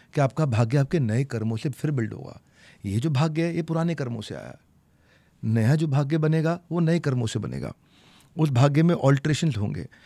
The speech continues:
आपने नए कर्म करने शुरू कर दिए, आपने बताया कि हम जानवर नहीं बनते, इंसान बने हैं,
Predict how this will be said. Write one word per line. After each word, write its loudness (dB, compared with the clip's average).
आपने 4
नए 8
कर्म 6
करने 0
शुरू -2
कर -8
दिए, -6
आपने -2
बताया 0
कि -4
हम 0
जानवर 2
नहीं 0
बनते, -2
इंसान 0
बने 0
हैं, -6